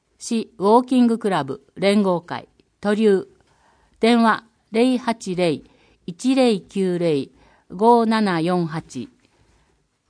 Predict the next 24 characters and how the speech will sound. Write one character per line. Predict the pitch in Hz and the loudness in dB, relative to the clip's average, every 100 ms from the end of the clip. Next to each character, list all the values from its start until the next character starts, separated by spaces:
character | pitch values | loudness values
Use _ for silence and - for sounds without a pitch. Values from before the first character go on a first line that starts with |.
| _ - | _ -4
読 | 220 | 2
み | 254 247 | 2 0
聞 | - | -2
か | 226 | -2
せ、 | 220 202 196 - _ _ _ - | 0 -2 -2 -8 _ _ _ -6
参 | 269 294 | 0 0
加 | 294 | 0
費 | 262 226 | 0 0
は | 185 | 2
無 | 190 | 2
料 | 196 165 143 | 0 0 -4
で | 143 | -8
す。 | - - _ _ _ 214 | -12 -18 _ _ _ 0
申 | 262 | 0
し | 269 | 0
込 | - 226 | 0 0
み | 220 | 2
も | 226 | -2
不 | 196 185 | -2 -2
要 | 175 156 | -2 -4
で | 151 156 | -8 -10
す。 | - _ _ _ _ - | -14 _ _ _ _ -10
場 | 170 | -6
所、 | - 208 | -4 -4